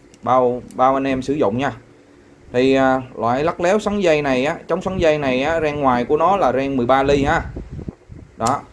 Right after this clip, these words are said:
nó sẽ có ba cái khớp để nó, nó chống xoắn sợi dây nha. Đây, phía dưới cùng nè. Đó, ở chính giữa nữa ha. Và phía cái đầu đuôi đực này.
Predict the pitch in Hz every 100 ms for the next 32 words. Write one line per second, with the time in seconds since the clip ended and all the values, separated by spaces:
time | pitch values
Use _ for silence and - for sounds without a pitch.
0 | - 147 180 143 147 180 160 151 151 -
1 | 185 - 113 107 123 165 170 190 202 -
2 | - - - - - - - - - -
3 | 156 165 196 208 196 170 180 214 135 139
4 | 147 147 135 - - 120 123 117 - 151
5 | 165 170 117 107 107 - - - - -
6 | - - _ - 104 131 - - - -
7 | 110 151 160 110 107 160 160 156 - -
8 | _ _ - - - 113 110 107 - -
9 | - - - 117 151 170 120 101 117 113
10 | - 117